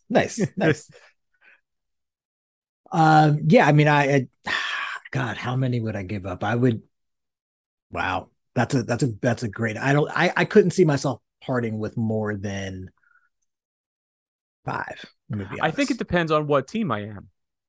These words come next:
Speaker 2: If
Speaker 1: For
Speaker 2: I'm the,
Speaker 1: sure,
Speaker 2: if I'm
Speaker 1: for
Speaker 2: the
Speaker 1: sure.
Speaker 2: Thunder, if I'm the Thunder and I don't have to give up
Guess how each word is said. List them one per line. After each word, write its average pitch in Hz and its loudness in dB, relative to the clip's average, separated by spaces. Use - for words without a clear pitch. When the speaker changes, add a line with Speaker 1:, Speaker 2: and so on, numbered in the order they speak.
Speaker 2:
If - -4
Speaker 1:
For 240 6
Speaker 2:
I'm 208 8
the, 226 2
Speaker 1:
sure, 120 6
Speaker 2:
if - -4
I'm 196 6
Speaker 1:
for 190 6
Speaker 2:
the 175 4
Speaker 1:
sure. 156 0
Speaker 2:
Thunder, 185 0
if - -2
I'm 196 2
the 202 -2
Thunder 175 0
and 135 -4
I 120 -4
don't 127 -2
have 139 -8
to 135 -10
give 123 -4
up 117 2